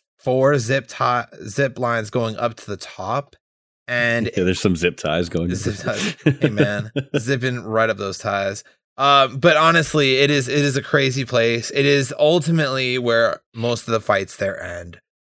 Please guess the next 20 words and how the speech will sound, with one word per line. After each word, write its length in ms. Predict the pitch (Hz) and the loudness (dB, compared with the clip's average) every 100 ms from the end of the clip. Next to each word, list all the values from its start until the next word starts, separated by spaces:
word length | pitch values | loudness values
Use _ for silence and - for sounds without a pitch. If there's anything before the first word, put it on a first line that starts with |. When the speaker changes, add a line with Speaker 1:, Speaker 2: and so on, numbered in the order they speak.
| - | -6
Speaker 1:
All 80 | 120 | 0
right? 320 | 127 123 123 | 2 2 -2
Because 600 | 127 120 135 117 113 - _ _ _ _ _ _ _ _ _ _ _ - | -6 -2 0 0 -2 -10 _ _ _ _ _ _ _ _ _ _ _ -6
all 180 | 165 185 | 0 0
the 100 | 185 | 0
squads 340 | - 165 151 | 4 6 6
that 100 | 131 | 2
land 300 | 117 117 117 | -2 -2 0
there, 300 | 117 117 113 - | 0 0 -2 0
ultimately, 840 | 170 156 160 131 127 120 113 120 - _ | 0 0 -2 -2 -2 -2 -2 -4 -10 _
it 140 | 123 110 | -8 -4
seems 220 | 147 127 | 0 2
like 180 | 120 - | 2 2
every 300 | - 139 143 | 4 6 4
time 260 | 123 123 120 | 0 -2 -2
the 100 | 107 | -2
fighting 380 | - 107 104 101 | 0 -2 -2 -6
ends 220 | 101 92 | -8 -8
up 180 | 90 - | -12 -14
there. 300 | 92 92 | -14 -14